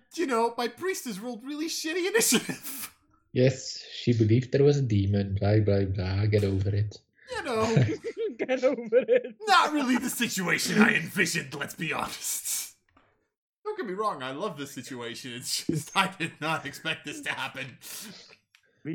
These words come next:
Speaker 3: either.
Speaker 2: Okay, so the plan is
Speaker 3: <laughs>
Speaker 2: Sequida will disguise self, Shiloh is
Speaker 1: Invisible.
Speaker 2: underneath the blanket.
Speaker 1: Uh-huh.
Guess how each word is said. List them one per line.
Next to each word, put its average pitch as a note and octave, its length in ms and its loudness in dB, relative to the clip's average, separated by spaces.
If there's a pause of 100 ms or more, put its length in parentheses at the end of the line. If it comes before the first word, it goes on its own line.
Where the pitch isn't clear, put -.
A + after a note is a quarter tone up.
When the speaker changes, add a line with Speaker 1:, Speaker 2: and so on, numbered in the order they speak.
Speaker 3:
either. D3+ 260 -8
Speaker 2:
Okay, A2+ 180 4
so C3 380 6
the A2+ 160 0
plan C#3 380 4
is D#3 180 4
Speaker 3:
<laughs> G3+ 100 -4
Speaker 2:
Sequida C#3+ 540 2
will B2 140 6
disguise A#2+ 520 0
self, D#3 380 0
Shiloh C3 540 4
is - 500 0 (380)
Speaker 1:
Invisible. C3+ 260 -4
Speaker 2:
underneath B2+ 560 6
the A2+ 80 4
blanket. D3+ 720 4 (1200)
Speaker 1:
Uh-huh. F3 360 -4